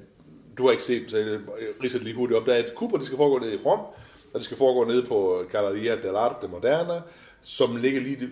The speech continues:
der ved siden af det danske akademi, hvor vi har boet et par gange, øh, via Maries,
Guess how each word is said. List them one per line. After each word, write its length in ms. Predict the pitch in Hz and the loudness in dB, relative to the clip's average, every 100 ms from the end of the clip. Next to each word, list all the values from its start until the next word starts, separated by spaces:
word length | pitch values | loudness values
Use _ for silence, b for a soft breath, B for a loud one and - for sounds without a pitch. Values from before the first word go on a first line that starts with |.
| 123 | 0
der 100 | 113 | 0
ved 80 | - | 0
siden 300 | 127 127 117 | -6 -10 -8
af 420 | 98 95 87 87 85 87 - | -8 -8 -8 -10 -14 -16 -18
det 100 | 95 | -8
danske 380 | 104 110 113 98 | -6 -6 -4 -4
akademi, 400 | 95 104 123 139 | -6 -8 -8 -6
hvor 140 | 113 98 | -4 -4
vi 80 | 98 | -4
har 140 | 95 95 | -6 -6
boet 240 | 107 104 90 | -6 -6 -6
et 60 | |
par 100 | 92 | -8
gange, 260 | 90 87 98 98 92 | -12 -12 -12 -12 -12
øh, 320 | 87 82 80 | -12 -12 -12
via 200 | 92 90 | -10 -8
Maries, 380 | 87 87 90 - | -10 -14 -14 -16